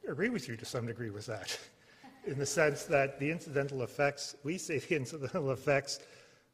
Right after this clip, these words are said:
of this legislation fall within that paradigm, that they're not so egregious that they turn from, uh, a federal matter into impinging,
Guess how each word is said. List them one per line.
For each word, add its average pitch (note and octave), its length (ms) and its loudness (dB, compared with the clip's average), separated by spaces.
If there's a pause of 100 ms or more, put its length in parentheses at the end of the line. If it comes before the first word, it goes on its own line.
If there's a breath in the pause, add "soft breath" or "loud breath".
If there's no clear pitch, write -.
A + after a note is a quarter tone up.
(120)
of B2+ 360 -2
this D#3 260 -4
legislation B2+ 800 -2
fall C#3 340 0
within C3 240 -6
that C3 160 -4
paradigm, B2 440 -4
that A2+ 160 -4
they're B2 160 0
not C#3+ 400 0
so B2+ 440 -2 (320)
egregious B2 720 -6 (560 soft breath)
that B2+ 320 -6
they A#2+ 400 -2
turn C#3+ 480 0
from, A#2 580 -4 (580 loud breath)
uh, G#2+ 300 -10 (180)
a A2+ 260 -6
federal D3+ 500 -2
matter G#2 500 -4 (220)
into C3 680 -4 (320)
impinging, C3 680 -6